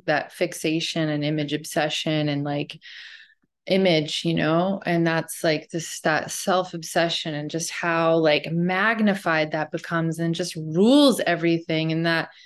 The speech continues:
like, just the diehard, like, codependency for me anyways, and, like, need for that approval. I mean, it's, like, such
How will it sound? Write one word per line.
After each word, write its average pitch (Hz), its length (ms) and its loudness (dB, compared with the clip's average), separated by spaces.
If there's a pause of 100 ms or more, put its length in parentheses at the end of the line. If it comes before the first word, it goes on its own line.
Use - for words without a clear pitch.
(420)
like, 180 280 0
just 208 540 -4
the 180 260 2
diehard, 180 920 2
like, 165 260 -2 (200)
codependency 170 1200 -2
for 160 140 -4
me 165 200 0
anyways, 156 580 0
and, 160 100 -4
like, 151 200 -6
need 165 500 -2
for 170 200 -2
that 156 400 -2 (520)
approval. 175 600 0
I 165 100 4
mean, 175 140 0
it's, 202 200 2
like, 202 160 2
such - 460 -2